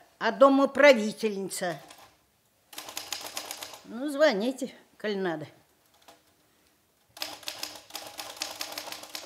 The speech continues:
Звонят, звонят,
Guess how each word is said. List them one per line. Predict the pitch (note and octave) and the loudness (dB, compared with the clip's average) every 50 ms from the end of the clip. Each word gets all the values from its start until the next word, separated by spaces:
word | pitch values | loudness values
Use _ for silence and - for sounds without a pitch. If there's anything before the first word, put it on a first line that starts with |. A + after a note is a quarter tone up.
| - - - - - - - - - - - - - - - - - - - - - - - | -12 -8 -6 -4 -4 -4 -6 -10 -12 -12 -12 -12 -12 -10 -10 -10 -10 -10 -12 -14 -14 -14 -12
Звонят, | C3+ C#3+ D#3 D#3+ E3 E3 F#3 G3+ G3+ G3+ F3 E3 | -10 -8 -6 -4 -4 -4 -4 -4 -4 -6 -6 -8
звонят, | D#3 D#3 D#3+ E3+ E3+ E3 F3+ G3+ G#3 G3+ F#3+ F#3+ - | -8 -6 -4 -2 -2 0 0 0 0 -2 -2 -4 -6